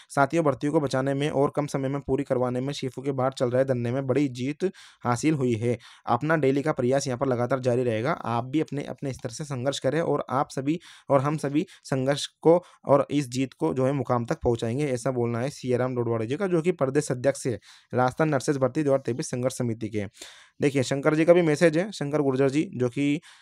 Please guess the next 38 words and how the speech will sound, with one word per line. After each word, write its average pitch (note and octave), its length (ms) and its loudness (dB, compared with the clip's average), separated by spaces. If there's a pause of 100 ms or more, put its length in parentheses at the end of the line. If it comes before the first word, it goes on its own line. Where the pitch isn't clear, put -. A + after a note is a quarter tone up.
(300)
प्रदेश C3+ 280 2
संयोजक C3+ 440 0
है C#3 200 -4
राजस्थान B2 280 -2
नर्सेज C3 260 -4
भर्ती B2+ 200 -2
दो B2+ 100 0
हज़ार B2+ 160 0
तेईस C3+ 140 -4
संघर्ष C3 260 -4
समिति B2+ 300 -6
के। C#3 80 -6
इन्होंने C#3+ 320 -2
बोला D3+ 240 4
है, D3 200 0 (320)
"आज D3 240 6
तेईस D#3+ 520 4
दिन, C3+ 260 -2
साथियों, D3 320 0
तेईस D3+ 300 2
दिन D3 160 -2
शिफू D3 300 -4
के D#3+ 120 2
बाहर C#3+ 240 2
विनम्रता C#3 420 0
और D3 180 2
अनुशासन C3+ 440 -4
के D#3 140 -10
साथ D3 160 -4
दिए C3 220 0
गए C#3+ 120 -2
धरने B2+ 280 -2
से D3 160 -4
अच्छे - 320 -6
नतीजे C3 360 -4
आने B2+ 260 -2
वाले B2+ 200 0
हैं। C3 200 -4